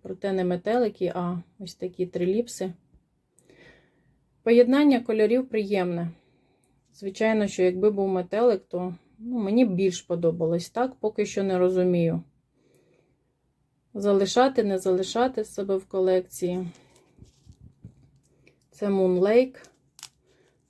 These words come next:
Хороша така, бачите, добре наростили корінців.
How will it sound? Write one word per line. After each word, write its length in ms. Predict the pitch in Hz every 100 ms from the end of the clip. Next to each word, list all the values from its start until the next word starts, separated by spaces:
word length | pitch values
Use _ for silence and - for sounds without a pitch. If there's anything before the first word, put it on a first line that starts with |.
| _
Хороша 460 | 208 202 185 180
така, 320 | 170 180 - 175
бачите, 480 | 185 185 - 175 170 _ _ _ - - - - -
добре 380 | 185 185 180 180
наростили 680 | 175 180 180 - 180 170
корінців. 680 | 165 180 180 185 - 277